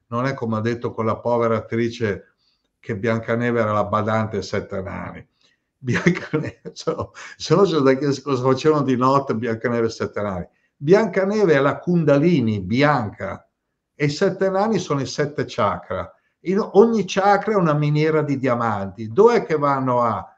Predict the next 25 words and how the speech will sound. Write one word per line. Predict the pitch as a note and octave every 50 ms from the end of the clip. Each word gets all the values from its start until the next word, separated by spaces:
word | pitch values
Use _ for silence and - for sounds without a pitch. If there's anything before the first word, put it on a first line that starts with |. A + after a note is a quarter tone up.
| _ _ _ _ _
a, | - C#3 C3 A#2+ A#2+
a, | B2 B2+ B2 B2 - -
a, | - B2 A2+ - - _ - - - - _
a | - C3
lavorare | C3+ C3+ C3+ C3 C3 B2 B2+ B2+ A#2+ G#2+ G2+ G2+ G2+ G2+ G2+ F#2 - - -
i | A#2
sette, | A2 - D3 C3 C3 - C3 A#2+ A2 A2 -
ogni | - C3 B2+ A#2+ B2+ C3 A#2+
nano? | A#2 A2+ G#2+ F#2+ F#2+ G2 G2+ - - - _ _ _ _ -
Nella | D3 E3+ F#3+ G3+ G3+
miniera | F#3+ F#3 F#3 F3 F3 F#3 G3+ G3
dei | D#3 A#2+
diamanti. | A2+ A2 A2 A#2+ C#3 C#3 A#2+ G2 F2 -
Quindi, | - E3+ E3 B2+ - - - _ _ _ _ _ _ _ _ _ _ _ _
come | - F3+ F3+ F3 F3 F3+
Pinocchio. | F#3 F3 E3+ D3+ C#3 A#2+ G2+ G2 - - A#2+ G#2+
Pinocchio, | - F#3 F#3+ G#3+ A#3+ A#3+ G3 - - D#3 - D#3 - _ _ _ _ _ _ _ _ _ _ _ _ _
finché | _ _ - F#3+ F#3 F#3 F3+ G3+
uno | G#3+ A3 A3 G3+
dice | F3 F#3 F3 F3 - E3+
le | D#3+ E3 D#3+
bugie, | D#3+ F3+ F3+ D3+ E3+ G3+ A3 G#3
non | F3 D#3+ D#3 D#3 D3+
è |
umano. | D3 D3 C3+ A#2 A2 G#2+ G#2 F#2+ F#2 F2+ F2+ F#2 F#2 - _